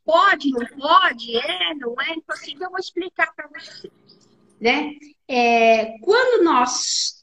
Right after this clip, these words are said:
humanos, nós damos o leite materno à criança, né?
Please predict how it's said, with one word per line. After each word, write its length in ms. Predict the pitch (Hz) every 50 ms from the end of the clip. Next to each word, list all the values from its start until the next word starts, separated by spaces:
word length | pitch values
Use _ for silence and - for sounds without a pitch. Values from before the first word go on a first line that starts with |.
| _ _ _ _ _
humanos, 880 | - 320 302 302 262 247 240 240 240 254 277 - - - - - - -
nós 580 | - 254 269 285 330 330 - - - - - _ -
damos 400 | 220 262 254 240 226 220 208 220
o 60 | 247
leite 580 | 254 247 233 240 254 285 285 - - - 339 285
materno 640 | 277 247 247 - _ 240 214 214 214 220 247 240
à 40 | 220
criança, 720 | 220 - - 240 233 220 208 202 196 202 - - - - 294 392 403 - _ _ - - - _ _ _ _ _
né? 320 | 208 202 196 202 226 349